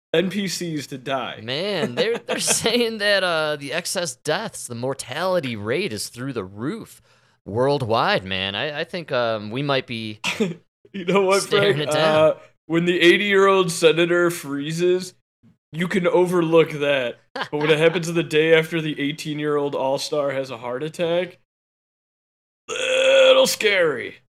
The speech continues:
Speaker 2: Man, uh, have you been following the narrative post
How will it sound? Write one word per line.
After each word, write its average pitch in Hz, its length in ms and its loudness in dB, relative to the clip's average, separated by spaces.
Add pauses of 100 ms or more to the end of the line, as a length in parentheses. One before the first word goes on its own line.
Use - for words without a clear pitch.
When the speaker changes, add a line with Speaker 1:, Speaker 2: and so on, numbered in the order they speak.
(220)
Speaker 2:
Man, 110 480 -4
uh, 110 640 0
have 131 360 -2
you 147 160 -6
been 127 640 -4
following 147 960 0
the 107 520 -4 (220)
narrative 143 800 0 (120)
post 151 480 -6